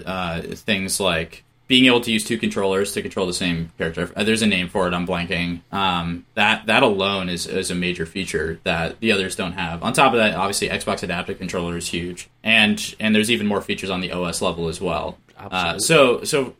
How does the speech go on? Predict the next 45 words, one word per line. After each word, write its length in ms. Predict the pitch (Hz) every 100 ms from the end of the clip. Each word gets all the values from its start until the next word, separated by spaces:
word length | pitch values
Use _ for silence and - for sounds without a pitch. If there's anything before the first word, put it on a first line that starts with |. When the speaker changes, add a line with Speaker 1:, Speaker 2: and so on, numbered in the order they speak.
| -
Speaker 1:
in 140 | 277
the 60 | 135
case 220 | 156 151
of 80 | 104
Xbox, 460 | 107 - 110 95
they 100 | -
also 240 | 110 139 143
have 220 | 110 104
much 240 | 98 107
better 180 | - 101
support 380 | 98 92 120 98
for 80 | 95
keyboard 320 | - 98 90
and 100 | 87
mouse 380 | 90 87 80 -
and, 360 | 92 95 90
like, 260 | 87 85 87
third-party 420 | 104 90 - 90
gamepad. 580 | 87 82 82 101 107 107 -
Uh, 340 | 98 98 92 90
usually 500 | 107 143 143 139 123
it's 180 | 110 -
more 180 | 110 104
on 120 | 98
the 80 | 95
keyboard 300 | - 104 92
and 80 | 82
mouse 220 | 85 90
side 420 | 98 98 98 95
than 220 | - 90 92
they 100 | 90
want 220 | 92 87
you 80 | 90
to 60 |
just 120 | 85 -
plug 160 | 95
in 80 | 87
any 180 | 87 85
gamepad 420 | 85 82 98 95
to 80 | 98
get 100 | 98
off 200 | 98 98
and 100 | 101
running. 300 | 104 107 110
So, 400 | - 95 87 90